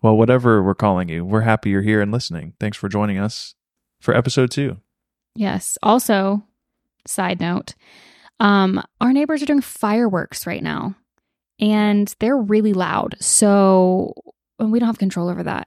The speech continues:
Speaker 2: We had already started recording, and then all of a sudden, I thought there was a drive-by shooting happening,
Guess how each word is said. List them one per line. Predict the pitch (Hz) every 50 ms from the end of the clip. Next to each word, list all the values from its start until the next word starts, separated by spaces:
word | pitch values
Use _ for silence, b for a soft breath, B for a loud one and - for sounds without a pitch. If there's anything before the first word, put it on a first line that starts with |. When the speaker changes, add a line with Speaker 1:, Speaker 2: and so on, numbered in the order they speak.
| _ -
Speaker 2:
We | 196 233 247 240
had | 220 180
already | 180 190 202 214
started | - - 208 202 202
recording, | 208 - - 208 208 214 220 220 220
and | 196 185
then | 185 196
all | - 180
of | 185
a | 185
sudden, | - 196 190 196 202 214 214 220 226 247 -
I | 196
thought | - - 185 185 -
there | 185
was | 180 175
a | 180 175
drive-by | - 175 175 185 196 190 196 196 196 196
shooting | 196 - 214 208 214 226 233 220
happening, | 233 226 226 - 247 247 247 254 247 254 262